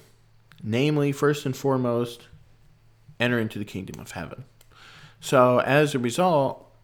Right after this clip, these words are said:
it's become infinitely easier and easier to distract young people who's are generations and generations deep in forgetting their purpose. So that now technology,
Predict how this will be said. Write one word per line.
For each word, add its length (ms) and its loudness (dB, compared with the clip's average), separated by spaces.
it's 180 0
become 520 0
infinitely 600 -2
easier 500 -2
and 160 -2
easier 480 -2
to 120 -8
distract 800 -2
young 280 2
people 460 -2
who's 340 -6
are 180 0
generations 1080 -2
and 180 -2
generations 1120 0
deep 720 -6
in 160 -6
forgetting 540 -4
their 140 -4
purpose. 580 -6
So 200 0
that 180 6
now 220 4
technology, 1080 0